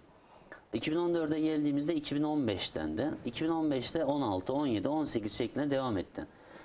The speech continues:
Şimdi de zaten bitirilemedi. Bir milyon dört yüz bin tablet dağıtıldı.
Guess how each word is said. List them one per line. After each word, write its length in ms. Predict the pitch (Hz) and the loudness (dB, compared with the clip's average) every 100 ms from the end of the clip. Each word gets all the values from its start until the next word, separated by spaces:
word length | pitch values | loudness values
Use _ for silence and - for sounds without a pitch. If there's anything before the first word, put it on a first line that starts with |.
| - | -10
Şimdi 380 | - - 190 151 | -4 0 2 2
de 200 | 147 247 - - | 2 0 -6 -20
zaten 380 | - 160 160 170 | -2 0 2 2
bitirilemedi. 720 | 156 156 147 147 113 85 80 - - - - - - | 0 0 0 2 0 -2 -4 -6 -12 -20 -20 -20 -6
Bir 140 | 135 165 | -2 2
milyon 300 | 170 165 156 | 2 2 2
dört 260 | 160 156 | 0 0
yüz 140 | 151 139 | -2 0
bin 120 | 143 | 0
tablet 420 | 139 131 147 151 | 0 0 0 0
dağıtıldı. 560 | 135 117 - 110 120 | 0 0 2 2 2